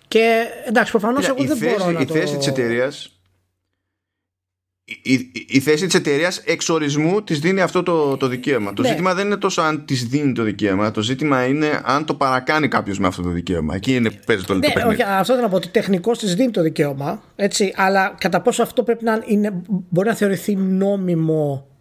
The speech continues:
Speaker 1: πλέον και αν αυτό υπάρχει τρόπος να αλλάξει, είναι θέμα υπό άλλη συζήτηση αυτό το πράγμα. Και δεν ξέρω αν υπάρχει τρόπος να, να αλλάξει αυτό, εκτός αν γίνει κάτι πραγματικά τεράστιο μεταξύ, ας πούμε, της, ε, της Apple και της Epic,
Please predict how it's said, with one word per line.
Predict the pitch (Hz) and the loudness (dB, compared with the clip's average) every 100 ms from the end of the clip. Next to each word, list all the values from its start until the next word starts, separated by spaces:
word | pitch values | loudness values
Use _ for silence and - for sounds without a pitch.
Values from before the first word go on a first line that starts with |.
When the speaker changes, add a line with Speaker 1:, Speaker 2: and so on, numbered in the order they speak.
| _ _ _ | _ _ _
Speaker 1:
πλέον | 170 170 175 160 170 233 208 | -2 2 0 0 -2 -4 -10
και | - | -2
αν | 190 202 | 0 0
αυτό | - 220 | 0 -2
υπάρχει | 196 208 208 | 0 -2 0
τρόπος | 226 208 170 | -2 -2 0
να | 180 160 | 2 4
αλλάξει, | 151 147 151 - 220 | 2 2 -2 -2 -2
είναι | 277 269 262 | 2 2 0
θέμα | - 277 277 | 0 0 0
υπό | 208 | 0
άλλη | 294 254 | 0 0
συζήτηση | 233 226 269 - - - - _ _ _ _ - | -2 0 0 0 -6 -8 -18 _ _ _ _ -10
αυτό | 147 139 | -6 -2
το | 135 | -2
πράγμα. | 139 131 156 | -2 -2 -2
Και | 156 208 214 220 247 _ _ - | 0 0 2 -2 -6 _ _ -4
δεν | 247 | -2
ξέρω | 208 302 | 2 2
αν | 220 | 2
υπάρχει | - 196 160 | 2 0 0
τρόπος | - 175 170 147 - - | 0 0 0 -4 -4 -4
να, | 160 160 151 147 143 - _ _ - - _ _ _ - | -2 -2 -2 -4 -10 -20 _ _ -20 -20 _ _ _ -2
να | 165 175 | 2 4
αλλάξει | 165 180 170 - 160 | 4 4 2 2 2
αυτό, | 143 - 175 208 233 | 0 0 2 2 0
εκτός | 196 - 285 | -2 0 0
αν | 277 | 2
γίνει | 208 240 | 2 2
κάτι | 233 247 - - _ _ - | 0 0 -2 -20 _ _ -2
πραγματικά | 190 170 175 170 240 | 0 2 0 0 -2
τεράστιο | 226 175 156 170 - 262 | 2 2 2 0 -2 -2
μεταξύ, | 226 185 - - | -2 -6 -4 -4
ας | - | -4
πούμε, | 226 | -6
της, | 208 175 - | -6 -4 -6
ε, | 180 165 160 147 165 175 | -4 -6 -6 -10 -12 -14
της | - 160 | -8 -2
Apple | 190 214 | -2 0
και | 220 | -4
της | 214 262 | 0 -2
Epic, | - | -2